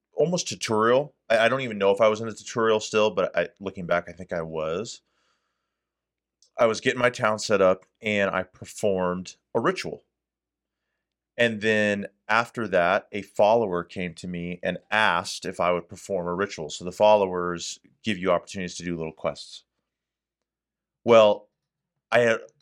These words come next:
just done a ritual, so when I went to go back, I didn't have enough resources to do the ritual to get the quest completed.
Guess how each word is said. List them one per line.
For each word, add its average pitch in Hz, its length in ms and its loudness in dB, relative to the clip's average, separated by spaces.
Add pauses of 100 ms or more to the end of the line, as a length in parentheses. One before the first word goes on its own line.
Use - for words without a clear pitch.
(260)
just 131 300 0
done 135 180 8
a 127 80 0
ritual, 95 680 -4
so 117 240 0
when 104 120 2
I 101 80 4
went 123 260 -2
to 117 80 -8
go 101 200 0
back, 107 480 2
I 113 80 -2
didn't 127 200 -6
have 127 180 2
enough 104 220 -6
resources 90 1000 -6 (280)
to 107 100 -6
do 104 500 -4
the 95 120 -6
ritual 98 500 -2
to 104 220 -10 (320)
get 107 200 -6 (500)
the 98 60 -16
quest 170 340 2
completed. 80 480 -10